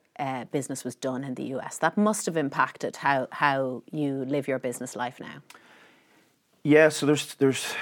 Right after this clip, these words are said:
Speaker 2: a few parts to that. So the, the States is,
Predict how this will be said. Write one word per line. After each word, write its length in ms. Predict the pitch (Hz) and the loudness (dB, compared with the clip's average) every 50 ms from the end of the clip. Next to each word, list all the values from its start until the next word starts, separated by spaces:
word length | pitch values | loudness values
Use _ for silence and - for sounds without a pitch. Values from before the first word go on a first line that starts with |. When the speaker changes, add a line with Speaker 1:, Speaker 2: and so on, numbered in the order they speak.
| - - - | -8 -8 -10
Speaker 2:
a 60 | 139 | -12
few 220 | - - 156 151 | -8 -4 -4 -4
parts 300 | 147 - 110 104 101 - | 2 4 4 4 4 2
to 100 | - - | 0 2
that. 160 | 117 120 113 - | 2 2 2 2
So 280 | - 110 107 98 - - _ _ _ _ _ _ _ _ _ _ _ _ _ - _ _ _ - - _ | 2 2 2 2 0 -4 _ _ _ _ _ _ _ _ _ _ _ _ _ -20 _ _ _ -20 0 _
the, 420 | 101 104 98 95 90 87 82 - - - - - - _ _ _ - - - - | 6 6 8 8 6 6 4 2 0 -8 -16 -20 -20 _ _ _ -20 -20 -16 -12
the 120 | - - | -10 -10
States 380 | - - - 131 127 131 127 - | -10 0 2 4 4 4 2 0
is, 160 | 107 98 - | -4 -6 -6